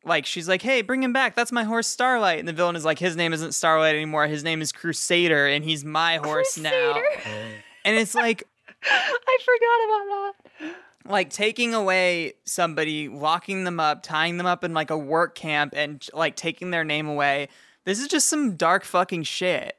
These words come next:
Speaker 1: Like,
Speaker 2: It, it's intense.
Speaker 1: why go there?
Speaker 2: And not always.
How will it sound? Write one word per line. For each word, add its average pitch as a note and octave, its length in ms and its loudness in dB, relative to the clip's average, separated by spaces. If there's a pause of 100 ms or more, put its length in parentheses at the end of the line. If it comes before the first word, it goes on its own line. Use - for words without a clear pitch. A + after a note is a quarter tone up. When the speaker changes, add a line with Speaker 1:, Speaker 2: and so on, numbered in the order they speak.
Speaker 1:
Like, D#3 380 -2 (300)
Speaker 2:
It, C4 160 0 (240)
it's A#3 180 -2
intense. A#3 580 2
Speaker 1:
why F#3+ 180 2
go F#3 340 2
there? D3 120 -2
Speaker 2:
And A#3+ 220 2 (640)
not A#3 440 2 (100)
always. F#3+ 720 0